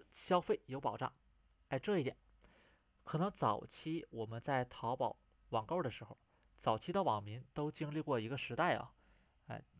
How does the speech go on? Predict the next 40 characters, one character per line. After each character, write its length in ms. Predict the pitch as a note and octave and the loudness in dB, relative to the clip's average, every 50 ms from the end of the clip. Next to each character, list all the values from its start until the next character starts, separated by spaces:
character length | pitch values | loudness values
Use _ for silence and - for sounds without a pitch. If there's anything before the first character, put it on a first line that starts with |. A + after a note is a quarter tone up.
| - _ - - | -20 _ -14 -8
近 160 | - A3 F#3+ | -6 -4 -4
几 100 | C#3 A2+ | -4 -4
年 180 | - G#2 G#2+ | -4 -4 -4
会 100 | A2 A#2+ | -4 -6
好， 200 | A2+ - A2 - - - - - _ _ _ | -4 -4 -6 -6 -6 -12 -20 -20 _ _ _
近 140 | - G3 F3+ | -10 -8 -6
几 60 | C#3+ | -4
年 140 | A2+ A2 A2 | -2 -2 -2
会 80 | B2+ B2+ | -2 -2
好 200 | - B2+ A#2 A#2 | -2 -2 -4 -4
一 20 | |
些， 120 | - - - | -6 -10 -8
但 120 | - D3 C#3 | -6 -6 -6
是 140 | C#3 D3 | -4 -6
早 300 | C#3 - - - G#2+ C3+ | -8 -6 -4 -2 -2 0
几 80 | E3+ F#3+ | -2 -2
年 120 | C3 A2 | -4 -4
的 80 | G#2+ G#2+ | -6 -6
时 120 | - - | -8 -12
候， 100 | - - - _ _ _ _ _ _ - - _ _ _ _ _ _ | -14 -16 -20 _ _ _ _ _ _ -20 -20 _ _ _ _ _ _
那 100 | - A#2 | -4 -2
种 200 | B2+ B2+ C3+ C#3 - _ | -2 -2 -4 -6 -10 _
假 200 | - - C3+ - | -4 -2 -2 -2
货 260 | - - - E3 D#3 | -2 -2 0 0 0
横 260 | - - - A2+ C#3 | 0 0 -4 -4 -4
行 160 | E3 - G#2+ | -6 -6 -6
的 120 | G#2+ C3 C#3+ | -4 -4 -4
年 160 | A#2+ G#2 G2+ | -4 -4 -6
代， 120 | - A2+ - _ _ _ _ _ _ _ _ - A2 | -6 -8 -10 _ _ _ _ _ _ _ _ -16 -4
假 160 | - B2 G#2+ | -2 0 0
货 140 | - - C#3+ | 0 -2 -6
特 200 | - - G#3+ F#3 | -2 -2 -2 -2
别 100 | B2 G#2 | 0 -2
多。 100 | - - - - - _ _ - - _ _ _ - - _ _ _ _ _ _ _ _ | -4 -8 -16 -20 -20 _ _ -20 -20 _ _ _ -20 -20 _ _ _ _ _ _ _ _
比 80 | - D3+ | -2 -2
如 80 | E3 | 0
说 140 | E3+ F#3 F#3 | 2 6 8
我 100 | E3+ C#3 | 8 8
之 160 | B2+ - F3 | 6 4 0
前， 280 | D#3+ - C3 A#2 A#2+ - | -2 0 0 0 0 -2